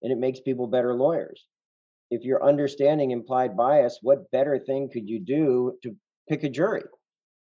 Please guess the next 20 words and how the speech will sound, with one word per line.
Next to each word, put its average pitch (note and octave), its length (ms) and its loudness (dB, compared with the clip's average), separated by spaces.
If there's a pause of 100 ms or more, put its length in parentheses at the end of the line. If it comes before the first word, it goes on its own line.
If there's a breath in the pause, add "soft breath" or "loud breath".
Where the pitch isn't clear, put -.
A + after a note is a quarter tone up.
(100)
than A#2+ 240 -4 (120)
understand C3+ 580 2
their B2 140 0
implied B2 440 -2
biases? C#3 640 -2 (640)
So B2 380 2 (100)
Mari's C#3+ 540 2
really C3+ 300 2
making C3 400 -2
it A#2+ 100 -2
an, A#2 340 -6
an, A2 320 -6 (120)
an A2+ 140 -8 (120)
educational C3 680 -2
program A#2 600 -2 (100)
for A2+ 380 -2
the A2 100 4
whole D#3 360 0
firm A2 300 0
and, G#2+ 120 -8